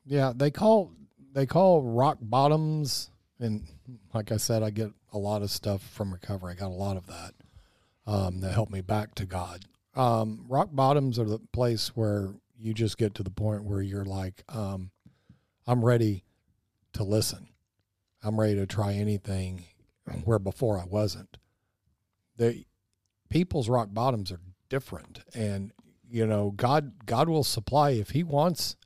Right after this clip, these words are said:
us, if we've planted the seed and it's his will, you know,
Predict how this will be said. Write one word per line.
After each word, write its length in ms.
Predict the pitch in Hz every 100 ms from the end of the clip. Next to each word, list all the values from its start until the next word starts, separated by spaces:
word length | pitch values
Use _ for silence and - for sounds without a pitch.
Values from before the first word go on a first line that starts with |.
| _
us, 440 | 117 107 139 - - - - - _
if 220 | 113 104 131
we've 200 | 151 -
planted 420 | 147 147 139 113
the 80 | 110
seed 460 | - 151 151 120
and 120 | 110
it's 200 | 104 101
his 220 | 143 135 113
will, 480 | 131 151 135 117
you 80 | 107
know, 320 | 107 107 104